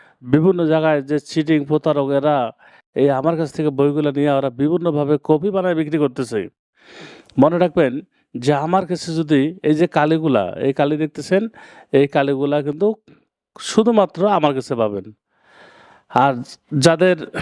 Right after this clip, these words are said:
রিলেটিভ, যাদের বে-, আরব দেশে থাকে, তারা ওখান থেকেও সংগ্রহ করতে পারবেন ইনশাল্লাহ। বন্ধুগণ, এই,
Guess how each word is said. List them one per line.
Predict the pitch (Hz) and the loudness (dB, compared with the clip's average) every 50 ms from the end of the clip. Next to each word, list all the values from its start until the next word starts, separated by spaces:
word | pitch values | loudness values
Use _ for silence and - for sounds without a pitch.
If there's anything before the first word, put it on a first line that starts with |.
| - - - - | -12 -8 0 0
রিলেটিভ, | 139 143 165 175 180 180 170 185 | 2 2 4 2 2 2 2 4
যাদের | 165 180 170 175 180 165 | 4 4 2 2 0 0
বে-, | 147 135 123 - 135 139 139 139 139 139 | -2 -6 -4 0 2 4 4 4 2 2
আরব | 127 139 151 165 | 0 -2 -2 -2
দেশে | 147 170 156 160 | -4 -4 -6 -6
থাকে, | 160 - 165 151 147 139 147 | -4 -4 -2 0 0 0 0
তারা | - - 156 151 | 0 -2 0 0
ওখান | 147 139 - 160 170 175 | 0 -2 -2 -6 -8 -4
থেকেও | 185 180 190 190 | -2 0 0 -2
সংগ্রহ | - - 160 151 151 151 143 | -2 0 -2 0 0 2 0
করতে | 143 131 - 143 | 0 0 0 0
পারবেন | 131 127 120 117 113 101 98 - _ _ _ - - - - - _ - | 0 0 0 0 -2 -4 -6 -10 _ _ _ -20 -20 -20 -20 -20 _ -2
ইনশাল্লাহ। | - 135 131 - 139 127 123 120 | 0 0 0 2 0 2 2 0
বন্ধুগণ, | 123 147 156 175 165 151 147 | 0 -2 -2 0 0 0 0
এই, | - - 170 175 175 | 0 0 0 0 0